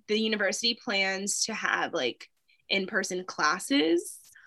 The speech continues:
So if that's any indication of what they're going to be doing, I would say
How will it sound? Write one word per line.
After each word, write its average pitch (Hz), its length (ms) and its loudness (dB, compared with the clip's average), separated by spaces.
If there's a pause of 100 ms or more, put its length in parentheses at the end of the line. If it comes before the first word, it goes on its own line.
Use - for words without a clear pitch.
(180)
So 208 380 0
if 202 200 2
that's 160 320 2
any 240 260 0
indication 262 560 -2
of 254 140 -2
what 277 180 -4
they're 269 140 -2
going 277 240 -2
to 285 100 -10
be 285 120 -2
doing, 285 520 -2
I 202 160 0
would 185 220 -6
say 185 960 0